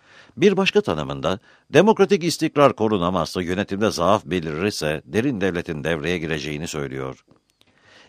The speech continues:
İki bin ikiden bu yana kafamızda kıvrılan bir soru var. Üstelik bu soru Mayıs iki bin yedideki Cumhurbaşkanlığı seçimi ve Kasım iki bin yedideki genel seçimle daha derin kaygılara yol açıyor.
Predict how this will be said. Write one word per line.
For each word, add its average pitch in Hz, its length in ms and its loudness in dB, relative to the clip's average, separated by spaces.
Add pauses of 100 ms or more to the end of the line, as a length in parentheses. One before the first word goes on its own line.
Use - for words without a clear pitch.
İki 175 240 -4
bin 180 80 -2
ikiden 131 440 -2
bu 73 60 -4
yana 73 180 -4
kafamızda 87 500 -4
kıvrılan 80 480 -2
bir 80 120 -6
soru 73 280 -6
var. 65 200 -6 (280)
Üstelik 170 440 0
bu 107 140 -4
soru 90 280 -2
Mayıs 85 300 -4
iki 90 220 -6
bin 90 100 -4
yedideki 80 560 -4
Cumhurbaşkanlığı 82 840 -4
seçimi 76 480 -6 (260)
ve 117 100 0
Kasım 151 300 -2
iki 151 200 -4
bin 156 100 -2
yedideki 113 520 -4
genel 85 280 0
seçimle 80 460 -6
daha 98 240 0
derin 98 240 -4
kaygılara 85 520 -2
yol 78 180 -2
açıyor. 69 500 -8